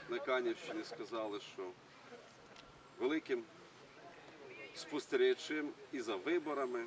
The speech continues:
і за українськими справами, за українською долею, і колишньою, і сьогоднішньою, і завтрашньою в нас є єдиний великий український спостерігач — це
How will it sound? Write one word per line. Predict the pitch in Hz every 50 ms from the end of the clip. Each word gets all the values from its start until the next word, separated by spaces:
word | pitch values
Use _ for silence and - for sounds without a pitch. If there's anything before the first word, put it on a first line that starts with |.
| 117 - - - - - - - - - - - -
і | 110
за | 104 104 113 113 110 110 - -
українськими | - - 123 135 147 156 - - - 127 110 110 113
справами, | - - - 120 127 135 135 135 131 127 123 117 113 113 - - - - - 98 104
за | 110 107 101 98 - - - - - - - - - - - - - - - -
українською | - - 311 320 320 339 339 - - - 135 135 131 123 -
долею, | 143 147 151 147 143 131 127 123 123 117 113 - - - - - - - - - 98 - -
і | 107
колишньою, | 101 - 110 113 135 156 147 - - - 117 104 101
і |
сьогоднішньою, | - - 123 123 127 110 110 101 - 90 98 98
і | 95
завтрашньою | 110 123 127 127 120 - 117 113 - - 120 110 107
в | 101 107
нас | 107 104 104 - - -
є | 107 101 98 101 - - - - - - -
єдиний | 113 120 139 127 143 165 175 170 156 143 135 127 - - - - - - - - - - - - - - - - - - -
великий | 123 135 135 143 143 - - 123
український | 113 - 120 117 123 123 120 - - 110 98
спостерігач — | - - - - - - 117 104 104 104 117 120 117 -
це | - - 110 104 95